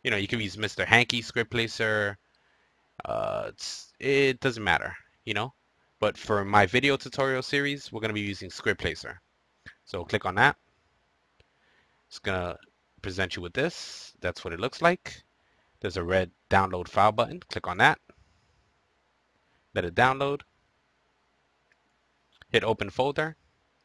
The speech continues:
That way it'll navigate to where the download is. And here it is. I actually downloaded it a few times.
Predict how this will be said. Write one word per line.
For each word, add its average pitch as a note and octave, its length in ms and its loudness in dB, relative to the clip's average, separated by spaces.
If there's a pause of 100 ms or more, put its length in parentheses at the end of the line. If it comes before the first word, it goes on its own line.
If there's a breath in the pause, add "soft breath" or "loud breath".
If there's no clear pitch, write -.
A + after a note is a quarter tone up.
That G2+ 120 2
way G2 60 0
it'll F#2+ 140 0
navigate G2 460 0
to G2 80 -8
where F#2+ 120 0
the F2 80 -8
download F#2+ 420 0
is. D3 360 -6 (1200)
And A2 260 0
here A#2 80 0
it A#2 80 4
is. E2+ 300 -6 (680)
I G2+ 120 2
actually G2 280 -2
downloaded F#2 480 -2
it E2 120 -10
a D#2+ 40 -14
few - 220 -12
times. G2 540 -8